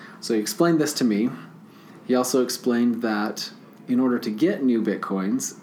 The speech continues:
<clears throat> you have to mine them. And mining takes electricity and computer hardware, and it takes a lot of money to generate a Bitcoin.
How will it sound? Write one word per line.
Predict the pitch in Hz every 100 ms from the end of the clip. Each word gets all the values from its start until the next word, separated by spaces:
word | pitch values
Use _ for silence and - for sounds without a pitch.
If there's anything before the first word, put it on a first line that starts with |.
| -
<clears throat> | 156
you | 120 110
have | 104 120 117
to |
mine | 107 127 143 107
them. | 87 85 - - - - - - - - -
And | 117
mining | 113 123 135 120 117
takes | - 120 117 - - -
electricity | 107 104 - 139 - 127 131 156 -
and | 117 107 104 101 101
computer | - 98 113 104 101
hardware, | 101 92 90 87 104 - - - - - - - - - -
and | 113 110 110 107
it | 107
takes | - 117 110
a | 110
lot | 104 104 104
of | 104 98 98 98 - - - - -
money | 131 131 98 123 - - -
to | 104
generate | 98 120 107 98
a | 101
Bitcoin. | 135 - 92